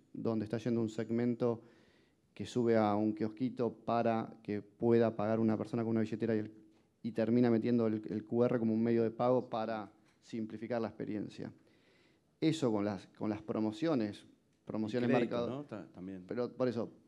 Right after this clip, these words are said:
Speaker 2: Mm.
Speaker 1: promociones versus tarjetas de crédito X con promoción, con Mercado Libre entrando a ese segmento, claramente está jugando una apuesta a un mediano y largo plazo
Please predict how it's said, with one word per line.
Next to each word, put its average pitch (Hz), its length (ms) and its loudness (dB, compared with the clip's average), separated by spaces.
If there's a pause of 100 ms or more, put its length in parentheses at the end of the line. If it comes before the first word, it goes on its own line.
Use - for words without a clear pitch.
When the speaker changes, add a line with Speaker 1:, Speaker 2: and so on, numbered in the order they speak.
Speaker 2:
Mm. 104 100 -14
Speaker 1:
promociones 123 500 4
versus 113 320 0 (140)
tarjetas 113 500 -4
de 113 80 -6
crédito 113 460 -6
X 123 340 -8
con 113 160 -8
promoción, 113 540 -4
con 113 300 -2 (400)
Mercado 113 400 2
Libre 131 400 2
entrando 123 400 4
a 123 40 0
ese 117 120 -4
segmento, 120 760 0 (640)
claramente 135 460 4
está 123 160 -6
jugando 123 280 -2
una 120 120 0
apuesta 123 520 -2
a 107 260 -6
un 117 220 -2
mediano 117 380 -2
y - 20 -2
largo 120 380 -4
plazo 135 540 -4